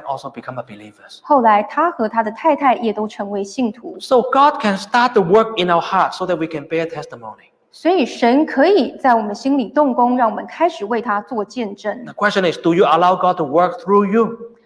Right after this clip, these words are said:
Speaker 2: 那问题是，你愿不愿意让神在你心里动工呢？
Speaker 1: Even though it's pandemic, but we still have a lot of contacts, maybe through, uh, social media or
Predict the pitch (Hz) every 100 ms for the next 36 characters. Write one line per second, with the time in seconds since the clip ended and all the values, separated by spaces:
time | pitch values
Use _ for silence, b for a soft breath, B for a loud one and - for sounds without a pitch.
0 | b 247 247 196 - - 320 311 247 214
1 | - 269 - _ - 240 220 202 370 339
2 | 233 269 262 220 233 269 220 - - 214
3 | 320 - _ - 247 196 - - 311 214
4 | 277 254 226 247 254 247 269 B B 165
5 | 160 160 139 - 127 135 143 127 - 123
6 | 117 160 151 120 123 135 120 - 127 131
7 | 131 127 127 127 - 117 110 107 - 131
8 | 127 123 B B B B _ - - -
9 | 127 127 147 156 175 175 175 165 127